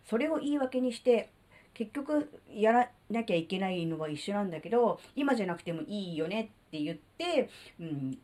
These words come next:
やらないから結局どんどん溜まってくし、後になって、うん、大変な思いをするっていうことの、うん、繰り返しですよね。うん、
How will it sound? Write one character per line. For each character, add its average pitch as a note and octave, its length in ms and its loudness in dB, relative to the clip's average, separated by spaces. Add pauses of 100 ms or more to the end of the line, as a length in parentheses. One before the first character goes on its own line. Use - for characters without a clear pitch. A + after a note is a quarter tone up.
(540)
や D#3+ 220 2
ら D3 80 -2
な D3 160 -4
い - 100 -8 (480)
か A#3 100 0
ら C4+ 260 6
結 - 220 -10
局 - 140 -16
ど F3 120 -2
ん D#3 40 -2
ど C#3+ 100 -4
ん C#3 80 -8
溜 C#3+ 120 -12
ま D3 80 -6
っ C#3+ 100 -10
て - 80 -20
く - 80 -20
し、 G#3 400 -2 (340)
後 E3 200 -2
に C#3 80 -2
な C3 80 -4
っ B2 40 -16
て、 G3 500 2 (260)
う C#3+ 40 -8
ん、 C3 580 -4
大 C#3 100 -12
変 C3+ 140 -10
な B2+ 80 -14
思 B2 160 -14
い A#2 40 -12
を A2 60 -16
す - 100 -16
る D#3+ 220 -6
っ - 500 -20
て A#3+ 60 -4
い C4 60 2
う B3+ 40 0
こ C#4 100 -4
と C4+ 100 2
の、 A#3+ 320 4
う - 20 -6
ん、 C#3 500 -6
繰 F#3+ 100 -4
り G3+ 100 -4
返 G3 260 0
し - 300 -10 (1160)
で F#3 100 -4
す D3 120 -10
よ B2+ 80 -8
ね。 F3 340 -2 (600)
う - 20 -16
ん、 C3+ 640 -8